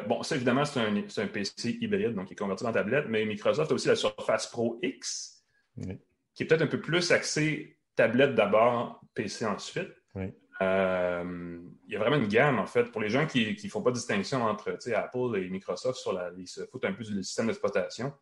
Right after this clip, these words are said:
Speaker 1: Chez Microsoft, le catalogue est assez large, merci, en termes de, de format, là. Euh, on peut avoir des, on peut avoir ça. Il y a le Surface Laptop, qui est un, un portable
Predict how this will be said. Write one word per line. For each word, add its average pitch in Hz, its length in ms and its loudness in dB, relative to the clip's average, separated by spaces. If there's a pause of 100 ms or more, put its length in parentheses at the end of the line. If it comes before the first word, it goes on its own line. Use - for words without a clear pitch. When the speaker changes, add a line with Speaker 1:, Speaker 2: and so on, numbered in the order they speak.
(360)
Speaker 1:
Chez - 240 -6
Microsoft, 127 520 0
le 104 80 0
catalogue 110 580 2
est - 200 -10 (140)
assez - 380 0
large, 123 300 4
merci, 104 280 -4
en 117 80 2
termes 107 240 0
de, 92 300 -6
de 90 40 -6
format, 117 540 2
là. 90 160 -2 (520)
Euh, 90 680 2
on 85 100 -4
peut 85 80 -4
avoir 101 140 6
des, 98 300 2
on 95 60 -4
peut 98 120 0
avoir 92 260 4
ça. - 180 0
Il 190 80 2
y - 20 4
a 117 40 6
le 107 80 6
Surface 123 400 2
Laptop, 101 420 2
qui - 60 -4
est 113 120 -2
un, 101 260 2
un 92 160 -4
portable 90 600 -2